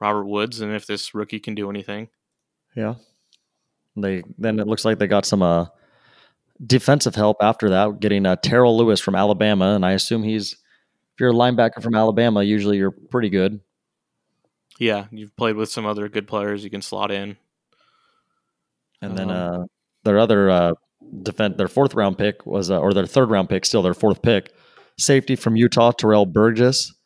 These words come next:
Speaker 2: And again, if you're, uh, getting a defensive guy from Utah, you're probably getting a pretty good guy. So you know, they definitely drafted from some good schools here. And then they
Speaker 1: Yeah,
Speaker 2: went and
Speaker 1: they,
Speaker 2: got
Speaker 1: uh,
Speaker 2: a, what was that?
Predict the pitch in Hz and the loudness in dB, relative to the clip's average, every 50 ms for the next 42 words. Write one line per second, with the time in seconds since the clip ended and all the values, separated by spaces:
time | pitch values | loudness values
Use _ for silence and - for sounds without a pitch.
0 | _ _ _ _ _ _ _ _ - - 110 104 101 98 123 113 101 92 110 107 | _ _ _ _ _ _ _ _ -4 -2 0 0 2 2 2 2 2 0 0 2
1 | 104 101 90 92 95 87 - 98 98 113 95 104 - 127 120 101 - 101 98 110 | 2 4 4 2 2 2 0 0 0 0 -2 0 0 0 0 0 0 0 2 2
2 | 107 101 - 104 101 110 143 139 - 110 98 98 98 98 92 - 98 92 82 92 | 2 2 0 0 2 2 2 2 2 2 2 2 2 0 0 0 -2 0 0 -2
3 | 90 85 107 90 - 92 90 87 - - - 95 95 82 92 95 85 85 92 87 | -4 -2 -2 -4 -2 -2 -4 -4 -4 -2 -2 -2 -2 0 0 -2 0 2 2 2
4 | 85 87 98 101 - 90 85 82 80 - _ _ _ _ _ _ - 143 127 113 | 2 2 0 -2 -2 -2 0 -2 -2 -4 _ _ _ _ _ _ -2 0 2 2
5 | 110 123 117 127 120 123 127 110 92 117 117 120 - - - - 123 110 104 104 | 2 4 4 2 2 2 2 2 4 4 4 4 2 -2 -6 -4 -4 -2 -2 -4
6 | 104 87 110 107 90 - - 117 127 127 - - 90 87 92 101 - _ _ _ | -2 0 0 0 0 0 0 2 2 2 2 0 0 0 0 -2 -4 _ _ _
7 | _ - - 107 107 123 123 120 135 143 147 143 135 123 123 127 127 123 120 117 | _ -12 -8 -2 0 2 4 4 4 4 2 2 2 2 2 2 2 2 0 -4
8 | 113 113 - _ _ _ _ _ _ _ - 98 95 90 98 107 - | -4 -8 -14 _ _ _ _ _ _ _ -6 -4 -4 -2 -4 -4 -6